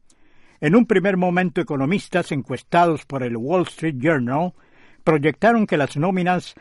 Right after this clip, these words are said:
aumentarían en doscientos diez mil empleos y que la tasa de desempleo subiese hasta seis coma cuatro por ciento.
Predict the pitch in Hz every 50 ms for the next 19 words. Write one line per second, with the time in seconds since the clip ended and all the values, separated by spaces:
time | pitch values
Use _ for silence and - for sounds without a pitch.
0 | - - _ - 139 147 147 139 135 135 127 - 143 147 156 190 196 196 190 190
1 | 190 190 - _ _ - 165 151 135 127 117 127 127 - - 165 185 208 196 180
2 | - 196 185 160 131 120 135 127 113 - 139 147 185 196 180 165 147 131 120 -
3 | - 190 214 185 135 101 - 127 - - - - - - - - - - 165 156
4 | 127 170 165 170 170 - 220 - - - 185 170 160 156 131 156 175 - - -
5 | 165 143 131 - - 180 185 160 160 180 160 - 156 139 120 123 147 165 156 -
6 | 165 147 135 127 - - 147 127 - 165 180 175 - - 170 160 147 123 - -
7 | 143 135 - 143 139 113 143 156 139 - 226 240 233 170 - -